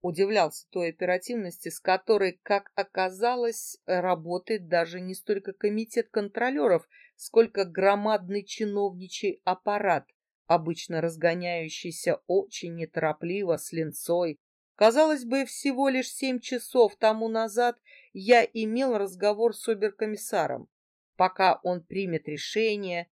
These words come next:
пока передаст информацию коллегам из другой, занимающейся расследованиями преступлений организации, пройдёт немало времени.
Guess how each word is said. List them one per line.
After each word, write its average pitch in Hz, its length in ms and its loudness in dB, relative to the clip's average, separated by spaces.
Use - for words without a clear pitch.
пока 269 260 4
передаст 190 560 4
информацию 175 760 -2
коллегам 175 600 0
из 180 240 -6
другой, 185 640 4
занимающейся 202 1040 -2
расследованиями 170 960 -4
преступлений 180 840 -6
организации, 175 920 -2
пройдёт 175 600 -2
немало 165 540 -2
времени. 156 600 -4